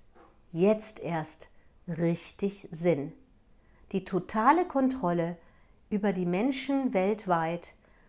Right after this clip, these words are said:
und der Einsatz der Menschen weltweit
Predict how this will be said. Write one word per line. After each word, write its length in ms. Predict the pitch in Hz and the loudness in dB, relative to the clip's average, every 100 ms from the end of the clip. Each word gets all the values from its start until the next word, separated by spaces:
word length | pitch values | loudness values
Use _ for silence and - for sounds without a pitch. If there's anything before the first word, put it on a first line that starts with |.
| - _ | -20 _
und 160 | 196 175 | -6 -2
der 160 | 185 | -2
Einsatz 680 | 156 185 226 214 190 190 - | 0 0 0 2 2 0 -6
der 140 | 185 | -6
Menschen 520 | 170 170 208 - 233 175 | -4 -2 -4 -2 -4 -2
weltweit 680 | 170 175 160 156 143 - | -2 -2 -4 -4 -6 -8